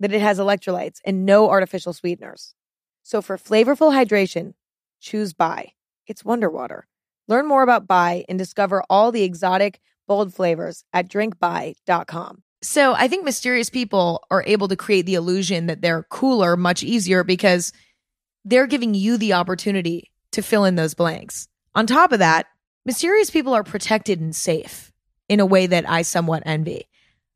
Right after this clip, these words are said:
I love being open and honest and vulnerable because it allows me to connect with other people and feel close to other people and make other people feel comfortable and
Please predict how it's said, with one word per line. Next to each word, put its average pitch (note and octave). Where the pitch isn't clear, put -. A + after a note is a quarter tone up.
I A#3
love G3+
being F3+
open D#3+
and D3+
honest D3+
and E3
vulnerable E3
because E3+
it F3
allows F3+
me F#3
to E3+
connect F3
with F3+
other E3+
people D#3+
and E3
feel F#3+
close F3+
to F3
other F3
people D#3+
and E3+
make G3
other F#3
people F3+
feel E3
comfortable -
and F3+